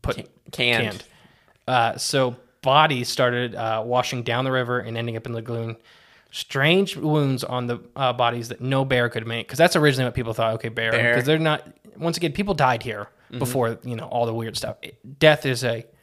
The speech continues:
Speaker 1: in these frontier kinda towns.
Speaker 2: Isn't nothing new.
Speaker 1: Right.
Speaker 2: Yeah.
Speaker 1: Uh, but now it's weird 'cause it's not a bear. It doesn't seem. Uh, the loss of life s-, started taking a toll on the small community, and fear s-, really started to set in. People just started to leave, mass. Like we, uh,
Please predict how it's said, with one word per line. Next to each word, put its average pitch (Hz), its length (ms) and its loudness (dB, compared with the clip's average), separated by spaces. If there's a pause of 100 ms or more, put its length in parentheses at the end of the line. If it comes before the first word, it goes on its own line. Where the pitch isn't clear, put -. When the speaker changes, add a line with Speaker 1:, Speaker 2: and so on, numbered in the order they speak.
(460)
Speaker 1:
in 135 120 -2
these 127 180 0
frontier 131 520 0
kinda 127 200 0
towns. 127 400 0
Speaker 2:
Isn't 156 240 0
nothing 117 340 -2
new. 113 320 -4
Speaker 1:
Right. 113 240 0 (160)
Speaker 2:
Yeah. - 280 0 (420)
Speaker 1:
Uh, 127 240 2
but 120 140 -6
now 180 220 6
it's - 220 0
weird 156 240 2
'cause 131 100 -8
it's 135 80 -4
not 135 140 2
a 120 40 -4
bear. 120 340 0
It 113 140 -4
doesn't 123 240 -8
seem. 117 260 -8 (640)
Uh, 135 100 2
the 139 80 2
loss 143 240 8
of 156 80 0
life 139 200 4
s-, - 200 -8
started 135 240 0
taking 135 200 0
a 131 40 0
toll 131 280 2
on 123 80 0
the 117 80 -4
small 127 260 -2
community, 123 380 -8
and 117 140 -10
fear 127 420 -2
s-, - 180 -12
really 135 240 -2
started 120 240 -4
to - 60 -10
set 117 140 -4
in. 110 160 -8 (680)
People 185 220 2
just 143 180 -2
started 127 220 4
to 113 60 -4
leave, 110 340 -10
mass. 117 340 -6 (300)
Like 135 180 -4
we, 143 140 0
uh, 123 240 2